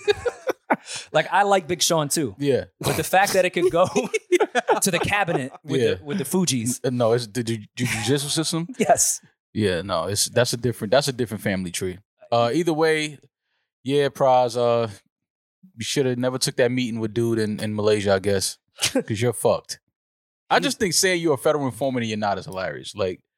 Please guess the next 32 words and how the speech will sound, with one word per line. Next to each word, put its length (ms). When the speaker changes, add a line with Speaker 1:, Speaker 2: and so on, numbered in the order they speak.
Speaker 2:
when 160
you 80
didn't 140
wanna 160
be 100
a 60
rat 300
that 180
bad 240
to 80
get 100
out 160
of 100
it. 180
Like, 100
"Yeah, 140
I'm 100
a 60
snitch." 420
No, 140
you're 120
not. 300
<laughs> 160
You 320
never 220
worked 280
for 120
us. 100
We 60
don't 160
need 220
you. 80